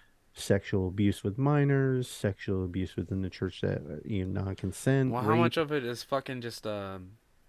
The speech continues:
Speaker 2: sexual gratification in its own regard, the power
Speaker 1: Mm-hmm.
Speaker 2: and the money? You know what I mean?
Speaker 1: Mm-hmm.
Speaker 2: It's
Speaker 1: Yeah,
Speaker 2: definitely
Speaker 1: that's
Speaker 2: connected
Speaker 1: true.
Speaker 2: to it in a,
Speaker 1: That is
Speaker 2: in
Speaker 1: true.
Speaker 2: some kind of sense. But I get what you're
Speaker 1: Yeah.
Speaker 2: saying a hundred percent is, uh,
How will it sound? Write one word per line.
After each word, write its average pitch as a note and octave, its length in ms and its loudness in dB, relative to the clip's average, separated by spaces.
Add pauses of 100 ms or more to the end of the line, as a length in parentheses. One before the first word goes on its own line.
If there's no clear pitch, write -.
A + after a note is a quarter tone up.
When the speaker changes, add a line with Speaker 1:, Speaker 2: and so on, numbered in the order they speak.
(380)
Speaker 2:
sexual A2 540 -4
gratification G#2 880 -4
in G#2 80 -4
its G2+ 160 -6
own C3 260 -4
regard, F2+ 520 0
the F#2 100 -4
power C3 240 4
Speaker 1:
Mm-hmm. D#3 160 6
Speaker 2:
and F#2+ 140 -2
the F#2 40 -2
money? F2+ 440 -4 (100)
You - 80 -6
know G#2 60 0
what G2+ 100 2
I F#2+ 40 -2
mean? G#2 240 4
Speaker 1:
Mm-hmm. B2+ 280 0
Speaker 2:
It's - 160 -10
Speaker 1:
Yeah, E3+ 100 10
Speaker 2:
definitely C3+ 220 4
Speaker 1:
that's - 60 -10
Speaker 2:
connected A#2+ 260 4
Speaker 1:
true. B2 140 4
Speaker 2:
to G2+ 180 -4
it G#2 100 -6
in G2 80 -6
a, F#2 60 -4
Speaker 1:
That G#2 140 4
is G#2+ 100 4
Speaker 2:
in G2+ 80 -6
Speaker 1:
true. A2+ 100 4
Speaker 2:
some G#2 140 -2
kind F#2+ 180 -10
of F2+ 80 -14
sense. A2 440 -12 (420)
But A#2 100 2
I B2+ 80 6
get B2+ 140 2
what G#2 100 0
you're A#2+ 140 0
Speaker 1:
Yeah. B2 80 8
Speaker 2:
saying G#2+ 160 2
a F#2+ 40 -4
hundred C3 260 0
percent F#2 440 -10
is, G2 220 -8
uh, F#2+ 180 -6